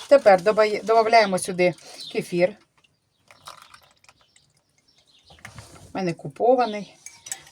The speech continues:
Можна й домашній, теж для випічки хорошо.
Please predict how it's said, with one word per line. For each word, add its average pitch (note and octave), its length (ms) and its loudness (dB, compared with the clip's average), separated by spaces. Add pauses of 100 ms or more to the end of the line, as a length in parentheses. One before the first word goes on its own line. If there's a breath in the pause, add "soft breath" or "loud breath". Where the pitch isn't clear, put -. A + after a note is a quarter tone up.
Можна C4+ 220 2
й A3+ 60 -2
домашній, G#3+ 720 -2 (200)
теж F#3 240 -10
для F3 200 -4
випічки E3 500 -10
хорошо. E3+ 520 -16